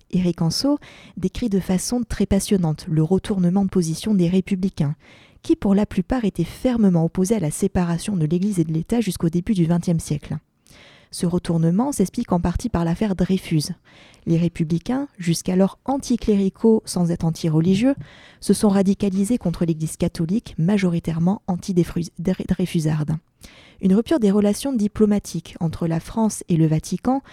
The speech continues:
provoquée par divers sujets de discorde, n'a pas non plus favorisé un apaisement des relations entre l'Église et l'État. Il va de soi que la mise en application de l'ensemble de ces lois a entraîné des heurts au sein de la société française, encore très pratiquante. La laïcité a fini par faire consensus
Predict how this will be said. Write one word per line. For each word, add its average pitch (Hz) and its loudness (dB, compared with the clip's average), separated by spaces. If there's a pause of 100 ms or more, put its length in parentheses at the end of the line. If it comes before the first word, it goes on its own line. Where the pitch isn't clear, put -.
(360)
provoquée 190 2
par 175 0
divers 175 0
sujets 185 2
de 165 2
discorde, 180 -4 (260)
n'a 180 0
pas 269 -2
non 254 0
plus 269 0
favorisé 180 2
un 202 2
apaisement 175 -2
des 160 0
relations 160 -2
entre 180 -2
l'Église 170 -2
et 160 2
l'État. 156 0 (960)
Il 202 2
va 254 2
de 226 2
soi 302 -2
que 220 2
la 190 4
mise 220 2
en 175 2
application 180 -2
de 185 2
l'ensemble 185 0
de 151 -2
ces - -2
lois 226 0 (400)
a 196 -2
entraîné 220 2
des 214 2
heurts 160 0
au 175 2
sein 180 0
de 175 2
la 165 2
société 175 -2
française, 156 -4 (140)
encore 165 -2
très - -4
pratiquante. - -6 (640)
La 185 2
laïcité 196 2
a 262 4
fini 208 2
par 185 -2
faire 190 0
consensus 208 -2